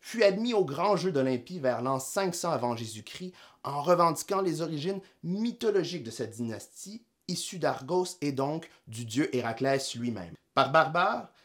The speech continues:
les Grecs, et plus tard les adversaires d'Alexandre et de son père Philippe, entendaient une population dont l'organisation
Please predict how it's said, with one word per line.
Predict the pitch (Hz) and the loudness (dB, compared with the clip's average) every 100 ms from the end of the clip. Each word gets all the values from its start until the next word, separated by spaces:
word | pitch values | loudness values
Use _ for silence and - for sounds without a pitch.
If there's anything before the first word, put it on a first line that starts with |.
| _ | _
les | - 127 160 | -8 0 0
Grecs, | 147 175 240 247 - _ 180 | 0 0 -2 -4 -12 _ -4
et | |
plus | - 151 | -2 -2
tard | 135 226 185 | 4 4 6
les | 139 | 2
adversaires | 131 123 127 156 | 0 0 0 -2
d'Alexandre | 120 101 101 - 147 135 | -2 -4 -4 -2 -2 -2
et | 110 | -4
de | 107 | -4
son | 117 104 | -6 -2
père | 120 113 | -2 -2
Philippe, | - 127 185 190 - _ _ - | -4 -4 -4 -6 -14 _ _ -2
entendaient | 147 151 160 156 190 185 | 0 2 2 4 4 4
une | 143 | 2
population | 147 156 160 147 131 - 185 175 | 0 0 0 0 0 -2 -2 0
dont | 127 | 0
l'organisation | 113 135 190 151 147 139 123 117 - 190 | 0 2 2 2 -2 -2 0 -2 -2 -6